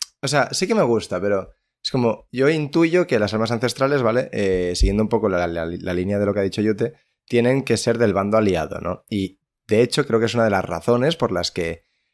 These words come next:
eh, el gobierno mundial se está esforzando tanto en, en mejorar su ejército y en, en crear nuevos, nuevos poderes, ¿no? Y como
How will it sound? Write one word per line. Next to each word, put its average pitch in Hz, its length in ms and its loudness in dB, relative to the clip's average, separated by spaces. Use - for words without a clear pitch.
eh, 104 440 4
el 101 140 -2
gobierno 98 340 2
mundial 110 260 0
se 120 80 -4
está 113 140 -2
esforzando 110 520 -2
tanto 120 600 -2
en, 90 500 -6
en 101 180 -4
mejorar 104 580 0
su - 160 -4
ejército 139 680 2
y 117 100 4
en, 92 180 -2
en 92 220 -6
crear 95 300 0
nuevos, 90 560 -2
nuevos 123 380 4
poderes, 82 560 0
¿no? 113 200 -2
Y 113 280 0
como 98 760 0